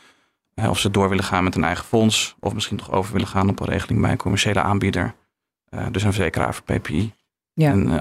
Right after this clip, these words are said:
Speaker 1: als ze samen staan ze sterk en kunnen ze, nou ja, betere producten aanbieden met meer schaal, goedkoper.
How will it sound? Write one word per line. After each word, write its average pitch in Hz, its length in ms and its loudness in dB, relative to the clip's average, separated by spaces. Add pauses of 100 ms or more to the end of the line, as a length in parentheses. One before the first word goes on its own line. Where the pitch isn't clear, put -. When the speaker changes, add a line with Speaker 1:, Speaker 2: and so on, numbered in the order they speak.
Speaker 1:
als 110 220 0
ze 110 80 -2
samen 101 680 2
staan 104 240 -2
ze 107 80 -4
sterk 98 400 -2
en 107 140 -8
kunnen 101 240 -4
ze, - 180 -8
nou 110 680 -4
ja, 101 140 -6
betere 107 360 0
producten 104 380 0
aanbieden 104 420 2
met 104 120 0
meer 113 160 2
schaal, 98 440 2
goedkoper. 104 580 -2